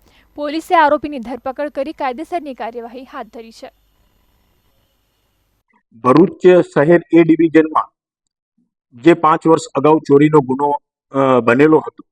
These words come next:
Speaker 2: અને એ ગુના, ગુનો કરીને આરોપી નાસી ગયેલો કે જેનું નામ ગુલામ હુસૈન મલેક છે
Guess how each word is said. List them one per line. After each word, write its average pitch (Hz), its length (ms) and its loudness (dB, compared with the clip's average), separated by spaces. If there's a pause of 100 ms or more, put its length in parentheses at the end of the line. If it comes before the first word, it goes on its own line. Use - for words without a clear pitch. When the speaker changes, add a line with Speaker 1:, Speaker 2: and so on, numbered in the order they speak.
(520)
Speaker 2:
અને 160 160 2
એ 170 140 6
ગુના, 151 320 4
ગુનો 156 440 2
કરીને 453 460 0 (520)
આરોપી 147 360 2
નાસી 131 340 0
ગયેલો 139 320 2 (640)
કે 147 80 2
જેનું 151 320 2
નામ 143 240 0 (420)
ગુલામ 147 440 -2
હુસૈન 135 400 0
મલેક 139 240 4
છે 123 300 0